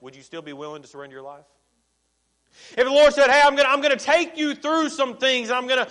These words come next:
bring you through some areas of your life, and there's gonna be seasons that are difficult, there's gonna be times that you're gonna question things, and you're gonna wonder, 'Lord, what are you doing?'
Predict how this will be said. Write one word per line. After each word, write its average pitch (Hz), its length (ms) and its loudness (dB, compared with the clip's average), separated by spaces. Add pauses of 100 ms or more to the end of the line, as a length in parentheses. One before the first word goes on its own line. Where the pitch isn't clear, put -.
(160)
bring 311 320 -2
you 330 180 -4
through 320 320 -2
some 269 240 -6
areas 285 400 0
of 262 140 0
your 254 140 -2
life, 254 280 0
and 247 80 -10
there's 262 120 -4
gonna 262 120 -4
be 262 120 -4
seasons 302 480 -4
that 277 100 2
are 262 80 0
difficult, 262 400 -6
there's 247 160 -6
gonna 269 120 -6
be 262 100 -8
times 302 440 -2 (220)
that 254 180 -2
you're 285 120 -4
gonna 269 120 -4
question 269 520 -6
things, 262 260 -4
and - 20 -6
you're 269 120 -4
gonna 269 180 -2
wonder, 285 220 0
'Lord, 269 260 0
what 302 160 0
are 320 40 -4
you 294 120 -6
doing?' 294 300 -6